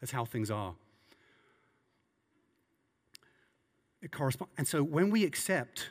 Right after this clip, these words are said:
when we accept the definitions that God gives us, when we dis-,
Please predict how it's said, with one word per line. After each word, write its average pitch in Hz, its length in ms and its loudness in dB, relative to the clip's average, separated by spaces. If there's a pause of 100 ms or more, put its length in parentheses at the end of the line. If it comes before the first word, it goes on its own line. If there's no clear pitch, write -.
when 147 140 2
we 214 120 4
accept - 540 -4
the 131 80 2
definitions 139 640 0
that 113 140 -6
God 131 380 0 (420)
gives 113 160 0
us, 110 100 -2
when 143 160 2
we 160 100 4
dis-, 139 220 -4